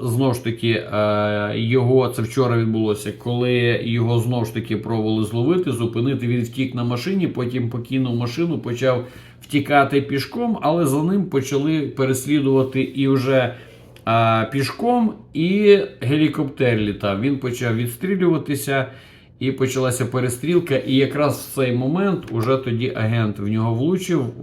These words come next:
в поранення важке, але він, е, в с-, е, в такому, е, в стабільному стані знаходиться в лікарні, але це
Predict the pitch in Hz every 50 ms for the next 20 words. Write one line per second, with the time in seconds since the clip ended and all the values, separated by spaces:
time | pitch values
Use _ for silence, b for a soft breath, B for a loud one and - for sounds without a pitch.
0 | - - - - - - - - 113 117 110 107 107 127 127 127 123 120 117 117
1 | 117 117 117 117 120 123 120 - - 175 175 175 - - 113 120 123 120 117 127
2 | 131 131 117 B B B B B B B B - 104 110 110 107 - - - -
3 | 101 127 120 117 117 117 113 - 127 120 - 127 117 110 110 107 107 101 - -
4 | - 95 98 98 92 107 107 104 - - - - 143 143 135 139 135 123 117 113
5 | 113 113 117 117 117 - - 143 147 143 139 120 107 104 110 107 - 123 120 113
6 | 110 104 - - 110 113 120 135 135 - 196 196 190 180 175 175 165 151 135 151
7 | 156 151 139 - - 151 147 135